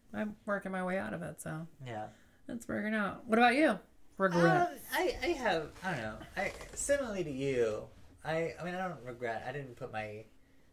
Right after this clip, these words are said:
Speaker 2: car down payment on a credit card.
Speaker 1: Mm-hmm.
Speaker 2: Um, but I do,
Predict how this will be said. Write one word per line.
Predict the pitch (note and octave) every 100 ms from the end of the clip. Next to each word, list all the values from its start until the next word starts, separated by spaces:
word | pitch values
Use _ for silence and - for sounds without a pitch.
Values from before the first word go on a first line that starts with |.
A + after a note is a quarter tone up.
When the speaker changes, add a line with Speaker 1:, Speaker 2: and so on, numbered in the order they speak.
| _ _ - -
Speaker 2:
car | - G#2+ G2+ - - _ _ - - - - _ G#2
down | G#2+ G#2+
payment | G#2+ G2
on | G2 G2
a |
credit | G#2 G2
card. | - F#2 - - - - _ _
Speaker 1:
Mm-hmm. | E3 D#3+ C#3+ D3 - - A#2+
Speaker 2:
Um, | G#2 F#2+ - G2+ G2+ - _ _ _ _ _ - - - _ _ _ _ _ - - - - - B2 C3+
but | G3+ F3
I | F3+
do, | E3+ G3+ A3 G#3+ G#3+